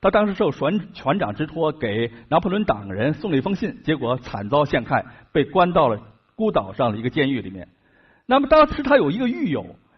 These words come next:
这个狱友住在他的隔壁，是一个神父。这个神父呢，一直想越狱，他就挖通道，结果挖通道挖错了，把通道挖到了他的这个，呃，牢房里面，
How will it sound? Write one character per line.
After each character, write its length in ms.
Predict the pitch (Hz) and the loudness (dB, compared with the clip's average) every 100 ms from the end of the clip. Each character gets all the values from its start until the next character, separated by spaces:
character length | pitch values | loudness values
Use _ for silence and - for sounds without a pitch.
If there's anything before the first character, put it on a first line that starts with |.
| _ | _
这 120 | 294 | -2
个 80 | 285 | 0
狱 80 | 302 | 2
友 160 | 143 | 2
住 180 | - 277 | 0 0
在 100 | 214 | 2
他 100 | 233 | 4
的 100 | 220 | 2
隔 180 | 147 208 | 4 2
壁， 240 | 240 - - _ | 2 -6 -18 _
是 120 | - 233 | -6 0
一 40 | |
个 120 | 190 | 2
神 260 | - 113 175 | 2 -2 -4
父。 160 | 196 - _ _ _ _ _ _ _ _ _ _ - | -6 -16 _ _ _ _ _ _ _ _ _ _ -2
这 120 | 349 | 0
个 80 | 254 | 4
神 220 | 190 269 | 4 4
父 220 | 277 277 | 2 2
呢， 340 | 214 175 175 - _ _ _ | 4 2 -2 -14 _ _ _
一 120 | 302 | 2
直 140 | 240 320 | 6 4
想 200 | 156 120 | 2 0
越 200 | - 214 | -2 -2
狱， 200 | 240 - - _ _ _ _ _ _ | -2 -8 -18 _ _ _ _ _ _
他 160 | - | 0
就 140 | 233 196 | 2 4
挖 240 | 226 233 | 2 2
通 400 | 240 - - 226 | -2 -18 -4 0
道， 200 | 220 160 - - _ _ _ _ | 0 -2 -8 -20 _ _ _ _
结 120 | 349 | -4
果 100 | 262 | 4
挖 140 | 285 | 4
通 120 | 277 277 | 4 2
道 100 | 214 | 4
挖 200 | 277 294 | 4 2
错 320 | - 285 143 | 2 0 2
了， 160 | - - | -2 -10
把 120 | - 127 | -2 -2
通 200 | - 226 | 0 0
道 180 | 185 127 170 | 0 0 2
挖 220 | 233 233 | 4 4
到 220 | 233 147 | 4 2
了 180 | 104 95 _ _ _ _ _ | 0 -6 _ _ _ _ _
他 200 | - 226 | 0 4
的 320 | 190 104 113 - _ _ _ _ | 4 0 -6 -20 _ _ _ _
这 120 | 120 | -6
个， 420 | 104 104 98 92 | -2 -2 -2 -6
呃， 60 | 104 - 80 - - _ _ | -10 -18 -20 -20 -20 _ _
牢 220 | 110 120 | -2 0
房 200 | - 117 | 0 0
里 80 | 135 | 0
面， 200 | 101 87 | -2 -10